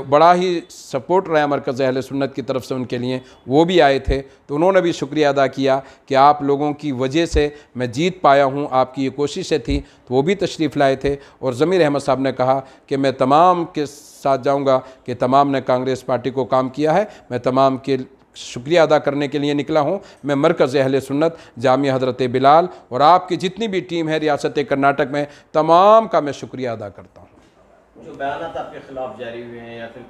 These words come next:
Speaker 2: कोई बातें आपके ख़िलाफ़ कही गई हैं, उनके ख़िलाफ़ कोई कार्रवाई के लिए आप
Speaker 1: देखिए,
Speaker 2: सोच रहे हैं?
Speaker 1: जिन्होंने बयानात दिए हैं वो शायद जामिया बिलाल के काम को नहीं जानते हैं, वो हमारे करीब ही नहीं रहे हैं।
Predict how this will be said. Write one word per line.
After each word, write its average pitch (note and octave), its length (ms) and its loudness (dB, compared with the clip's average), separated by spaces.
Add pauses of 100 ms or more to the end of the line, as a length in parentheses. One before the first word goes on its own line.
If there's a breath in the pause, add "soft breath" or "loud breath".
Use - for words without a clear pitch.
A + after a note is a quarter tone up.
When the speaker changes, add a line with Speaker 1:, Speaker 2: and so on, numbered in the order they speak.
Speaker 2:
कोई A#2+ 140 -14
बातें G#2 340 -12 (320)
आपके B2 220 -20
ख़िलाफ़ C3+ 280 -12
कही B2 160 -16
गई A#2+ 120 -18
हैं, B2 140 -16
उनके C3+ 260 -16
ख़िलाफ़ C#3 340 -12
कोई D3 140 -18
कार्रवाई C3+ 420 -6
के C#3 160 -16
लिए C3+ 160 -10
आप B2+ 260 -12 (280)
Speaker 1:
देखिए, C4 320 0
Speaker 2:
सोच - 140 -12
रहे C#3 120 -12
हैं? C3 300 -12
Speaker 1:
जिन्होंने G#3+ 480 4
बयानात E3 440 4
दिए C#3 240 -4
हैं A#2+ 220 -10 (680)
वो G3 320 4
शायद F#3 440 4
जामिया F3 420 2
बिलाल D#3 560 4 (120)
के D3 260 -2
काम D3 300 0
को D#3 140 -4
नहीं C3+ 200 -4
जानते A2+ 360 -6
हैं, F#2 220 -18 (420)
वो D3 100 4
हमारे F#3 340 4
करीब G3 340 0
ही B3 60 0
नहीं A3+ 180 0
रहे E3+ 140 0
हैं। C3+ 260 -8